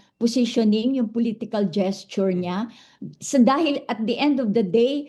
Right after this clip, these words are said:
Speaker 1: unang-una, napaka-un-Filipino,
Speaker 2: Mm.
Speaker 1: incorrect, natalikuran yung sarili mong pamilya, angkan,
Speaker 2: Mhm.
Speaker 1: at, ah, mawala ka, mapadala ka dun sa ilang tao na,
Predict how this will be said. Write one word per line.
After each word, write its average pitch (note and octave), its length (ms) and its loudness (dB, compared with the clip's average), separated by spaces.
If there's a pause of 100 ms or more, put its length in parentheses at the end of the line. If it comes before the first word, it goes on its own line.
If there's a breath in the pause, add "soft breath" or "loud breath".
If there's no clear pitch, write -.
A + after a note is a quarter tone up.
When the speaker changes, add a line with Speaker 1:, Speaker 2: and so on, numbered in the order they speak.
(200 loud breath)
Speaker 1:
unang-una, B3 800 0
napaka-un-Filipino, A#3 1800 -2
Speaker 2:
Mm. B2 200 -12 (120)
Speaker 1:
incorrect, A3+ 800 2
natalikuran B3+ 880 0
yung A3+ 80 0
sarili A#3 480 -2
mong A3+ 240 -2
pamilya, A3 720 -2
angkan, G3 720 0 (160 loud breath)
Speaker 2:
Mhm. A2+ 240 -12
Speaker 1:
at, B3 320 -4
ah, B3+ 160 2
mawala B3+ 560 2
ka, B3+ 240 -2
mapadala A3 640 -2
ka G#3 240 -4
dun A#3 240 0
sa A#3 160 -4
ilang G#3+ 480 -4
tao G3+ 480 0
na, G3+ 320 0